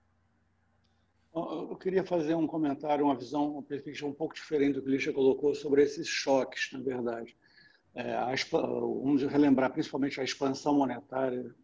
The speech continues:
extraordinariamente alta, né, que tá acontecendo, a desvalorização cambial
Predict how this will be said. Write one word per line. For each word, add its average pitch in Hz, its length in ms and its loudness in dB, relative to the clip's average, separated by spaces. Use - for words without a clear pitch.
extraordinariamente 135 880 0
alta, 135 480 -2
né, 131 240 -6
que - 80 -20
tá - 100 -8
acontecendo, 131 1120 -4
a 127 40 2
desvalorização 127 640 -2
cambial 135 800 0